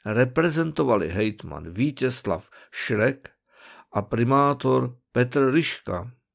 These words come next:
Přítomni byli zástupce Parlamentu České republiky, několika ministerstev a úřadů. Dlouhotrvající potlesk zazněl poté, když moderátor slavnostního odpoledne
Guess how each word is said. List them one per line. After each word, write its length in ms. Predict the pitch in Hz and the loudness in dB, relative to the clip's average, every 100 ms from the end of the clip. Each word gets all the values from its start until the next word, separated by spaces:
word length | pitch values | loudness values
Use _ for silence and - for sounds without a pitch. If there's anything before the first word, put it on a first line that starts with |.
| _ _ _ _ _ _ _ - | _ _ _ _ _ _ _ -12
Přítomni 580 | - 165 - 175 175 | -6 -4 2 2 4
byli 240 | 151 135 123 | 4 6 6
zástupce 640 | 113 107 98 - - - | 4 4 2 -6 -14 -12
Parlamentu 800 | - - 104 135 139 139 131 127 | -10 -2 2 4 4 0 -2 -6
České 560 | 123 - - - 101 82 | -6 -8 -10 -8 -4 -2
republiky, 880 | 113 117 139 135 135 135 135 127 - - - _ _ - | -2 -2 0 0 0 2 2 0 -10 -20 -20 _ _ -10
několika 640 | 107 120 123 123 120 123 87 | -4 -2 2 2 2 -2 -6
ministerstev 960 | 92 127 135 - 147 147 - 139 131 - - | -2 -2 -2 -2 -2 -2 -4 -2 -4 -8 -2
a 240 | 147 - | -2 0
úřadů. 680 | 165 147 127 107 82 80 67 - 143 _ _ _ _ _ _ _ _ _ - - - _ _ - | 0 4 4 2 -2 -8 -10 -16 -20 _ _ _ _ _ _ _ _ _ -20 -20 -20 _ _ -4
Dlouhotrvající 1040 | 117 117 151 185 185 180 190 190 - 190 | 4 6 6 4 4 4 4 4 0 -4
potlesk 640 | - 117 - 135 143 - | -2 -4 0 2 2 0
zazněl 480 | 101 107 95 110 92 | -4 -4 -4 -4 -4
poté, 680 | - 101 98 123 123 123 131 - _ - | -4 -8 0 2 4 4 2 -6 _ -16
když 360 | 110 104 92 - | -8 -6 -6 -6
moderátor 880 | 101 110 139 143 143 139 131 131 | -2 2 4 6 4 2 2 0
slavnostního 800 | 117 - 107 113 113 - 101 98 | -2 -2 -2 -2 -6 -8 -6 -4
odpoledne 1000 | - 104 - - 113 120 117 123 135 135 | -6 -10 -10 -2 2 4 2 0 -2 -4